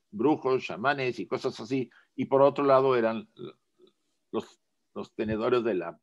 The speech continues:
de la, de la buena ley, etcétera. Pero necesario para el poder equilibrarnos a, desde un punto de vista de desarrollo, esas, porque si no hubiera esa parte, pues no veo que hubiera desarrollo del lado,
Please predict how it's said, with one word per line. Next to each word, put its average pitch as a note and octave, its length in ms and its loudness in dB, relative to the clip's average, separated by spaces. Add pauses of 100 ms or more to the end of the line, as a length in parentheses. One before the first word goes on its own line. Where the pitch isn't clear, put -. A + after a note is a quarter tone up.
de G2 120 -6
la, E2 260 -10 (360)
de G2+ 120 2
la G2 100 0
buena A2 320 2
ley, A2 460 4
etcétera. E2 640 -12 (520)
Pero E3 200 2
necesario D#3 720 0
para A2 200 0
el G2+ 100 -4
poder B2 340 0
equilibrarnos C3 880 0
a, F#2 180 -8 (300)
desde G#2+ 240 2
un C#3+ 120 0
punto D3+ 320 -2
de B2 100 4
vista C#3+ 280 2
de A#2+ 120 2
desarrollo, A2+ 680 0
esas, B2 340 0 (300)
porque C3 240 0
si C#3+ 140 -6
no E3+ 120 6
hubiera F#3 360 8
esa F3+ 360 4
parte, D#3 580 0 (760)
pues A#2 100 -2
no E3+ 140 2
veo D3+ 260 4
que B2 80 -4
hubiera C3 240 6
desarrollo A2+ 600 0
del G#2+ 160 2
lado, B2 460 2